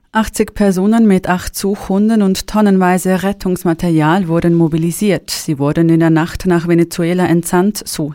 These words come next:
der Bund. Der Auftrag der Rettungskette Schweiz sei, Erdbebenopfer aus den Trümmern zu suchen, zu bergen und zu retten.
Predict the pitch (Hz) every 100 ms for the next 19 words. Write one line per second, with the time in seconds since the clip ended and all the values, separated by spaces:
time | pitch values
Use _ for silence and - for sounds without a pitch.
0 | - 202 202 160 - - - - - -
1 | - 208 - 190 226 - - 170 - 175
2 | 165 175 175 170 - - 170 - 165 -
3 | 170 170 - - 180 170 185 - 180 190
4 | - 202 196 180 - 180 - - 240 196
5 | 208 - 208 202 220 208 190 185 - 165
6 | 180 202 208 214 208 - 196 196 202 208
7 | 160 147 143 - - 196 190 180 175 -
8 | -